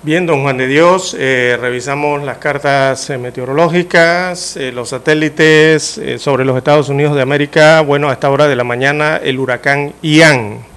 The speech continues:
¿sí? Como usted lo está oyendo, huracán. Después de haberse degradado, recordemos, él entró por la parte suroeste de Florida, eh, golpeó, dejó daños allí y atravesó la península de Florida, pero atravesó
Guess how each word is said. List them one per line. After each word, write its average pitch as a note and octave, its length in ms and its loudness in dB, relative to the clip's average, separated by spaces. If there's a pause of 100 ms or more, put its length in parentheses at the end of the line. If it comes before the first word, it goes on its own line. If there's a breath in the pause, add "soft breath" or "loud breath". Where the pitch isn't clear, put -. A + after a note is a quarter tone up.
(180)
¿sí? C#3+ 340 2
Como C3 200 -2
usted C3 120 -2
lo B2+ 80 0
está C#3 140 -2
oyendo, C#3 420 -2 (380 loud breath)
huracán. F3+ 880 2 (640 loud breath)
Después D#3+ 360 2
de E3 80 6
haberse D#3+ 300 4
degradado, C3 560 4
recordemos, C#3 680 0
él B2+ 120 -2
entró C3+ 280 0
por B2 360 2 (360 loud breath)
la B2+ 120 0
parte C#3+ 280 2
suroeste C3+ 480 0
de C3 100 2
Florida, D#3 640 2 (460 loud breath)
eh, C3 420 4
golpeó, D3 640 4
dejó C3 300 0
daños C#3+ 340 2
allí C#3+ 380 0
y D3 160 4
atravesó C3+ 680 2
la F#3+ 140 0
península C3+ 560 0
de A#2+ 120 2
Florida, D3+ 440 2
pero C3 140 4
atravesó B2 640 2